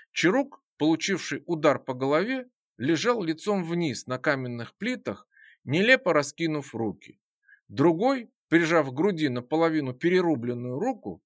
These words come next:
стоял на коленях и водил ладонью по полу, пытаясь обнаружить оброненное оружие. Мой новый удар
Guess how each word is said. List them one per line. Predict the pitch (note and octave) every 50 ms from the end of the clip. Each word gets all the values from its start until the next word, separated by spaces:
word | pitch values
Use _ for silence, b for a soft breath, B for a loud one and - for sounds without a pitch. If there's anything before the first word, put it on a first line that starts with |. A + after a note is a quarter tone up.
| _ _
стоял | - - - - E3+ G3 A3+ A#3 A3
на | G#3 G3+ G3+
коленях | G3+ G#3 G3 F#3 D#3 A#2+ G2 F2+ E2 D#2 - _ _ _ _ B B B B B B B _ -
и | E3 E3+
водил | D#3+ E3+ E3 E3+ G#3+ C4 B3+ A3
ладонью | E3+ D#3 D#3+ E3 D#3+ G3 G#3 G3 F3+ F3 G3 F#3+
по | G3 - F#3+ G3+ E3+ B2+
полу, | - - G2+ F#2 F2+ E2+
пытаясь | - - C#3 C3 C#3+ F3 E3+ D#3 C3+ - -
обнаружить | - C#3 C3 C3+ C#3+ D#3 F#3+ A#3+ A#3+ G3 F3+ F3+ - - -
оброненное | - B2+ B2 A2+ B2+ C#3+ E3+ E3+ D#3 D3 C#3 C#3 C3+ C3 C3 B2
оружие. | - C3 B2+ B2 A2+ G2 E2+ D2+ - - _ _ _ _ _ _ b b b b b b b b _ -
Мой | D3 G3 A#3+ A#3+
новый | A3+ A3+ A3+ G#3 E3+ C#3 C3 B2 - -
удар | D3+ D#3 D#3+ B3 C4 B3+ -